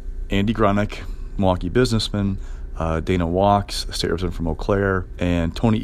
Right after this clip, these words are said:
Evers, a state superintendent, were kinda, like, in this top tier. 'Cause they kinda got out earlier than other people. They had a campaign apparatus in place. It seemed like they'd have resources, and so they kinda became the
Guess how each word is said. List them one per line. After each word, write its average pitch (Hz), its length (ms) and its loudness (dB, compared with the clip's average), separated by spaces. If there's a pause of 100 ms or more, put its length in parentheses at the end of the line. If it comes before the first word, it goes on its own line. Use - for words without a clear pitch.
Evers, 95 240 2
a 85 40 -4
state 95 180 0
superintendent, 107 560 0
were 98 80 -2
kinda, 95 240 0
like, 87 160 0
in 90 60 -2
this 85 120 -2
top - 320 0
tier. - 360 -4 (420)
'Cause 120 80 4
they 175 100 8
kinda 160 220 6
got 131 100 8
out 127 140 6
earlier 107 540 6
than 101 100 0
other 95 160 2
people. 92 340 -2
They 90 120 2
had 87 200 4
a 87 160 -2 (200)
campaign 101 600 2 (540)
apparatus 101 500 4
in 87 100 -2
place. 127 600 4 (400)
It - 60 -6
seemed 98 140 4
like 90 40 0
they'd 95 140 2
have 87 200 2
resources, 117 600 2
and 92 100 0
so 95 140 0
they 104 180 4
kinda 101 200 2
became 95 380 2
the 87 120 -2